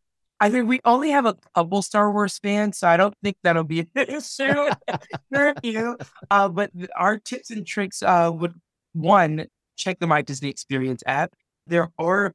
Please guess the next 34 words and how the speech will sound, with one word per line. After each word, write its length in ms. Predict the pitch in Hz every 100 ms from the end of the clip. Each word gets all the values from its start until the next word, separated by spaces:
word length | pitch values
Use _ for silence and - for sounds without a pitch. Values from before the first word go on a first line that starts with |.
| -
few 180 | 180 190
attractions 540 | - 160 156 - 160
that 140 | 156
we 100 | 151
have 320 | 143 143 151 151
on 180 | 151 185
property 720 | - 175 160 - 151 156 175 - - -
that 260 | 170 165 -
don't 220 | 196 220
have 280 | 190 202 180
a 280 | 170 170 165
standard 720 | - - 190 196 190 175 170
queue 320 | - 208 214
that 180 | 165 165
you 80 | 160
could 140 | 175
just 240 | 160 147 -
join. 420 | 160 180 139 135 _ _ _
You 120 | 175 -
actually 280 | 165 185 220
have 80 | 196
to 100 | 175
join 400 | 160 165 160 143
virtually, 720 | 170 170 - 156 143 139 160 - _ _ -
and 240 | 170 170
then 220 | 185 208
you 120 | 202
would 80 | 190
get 180 | 175 170
called 420 | - 180 185 170
to 140 | - 170
join 420 | 165 190 214 175
the 240 | 160 151
queue. 420 | - - 147 135